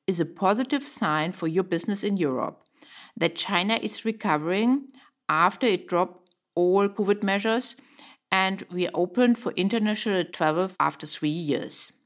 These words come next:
Second insight, huge interest in traveling abroad. And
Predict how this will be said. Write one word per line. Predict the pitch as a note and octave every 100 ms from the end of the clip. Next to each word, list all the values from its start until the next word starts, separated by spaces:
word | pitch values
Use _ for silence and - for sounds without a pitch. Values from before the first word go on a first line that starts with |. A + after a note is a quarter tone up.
| _ _ _ _ _ _ _ _ _
Second | - - A3+ A#3+ E3
insight, | D3 C#3+ - - B2 - - - _ _
huge | - D4 C#4 -
interest | G3+ A3 G#3+ B3+ C4 -
in | F3+
traveling | E3+ F3+ E3+ F#3+ G3+
abroad. | - F3+ D3+ C3+ D3+ - - _ _ - - - - _ _ _
And | G3+ G3+ F3+ F3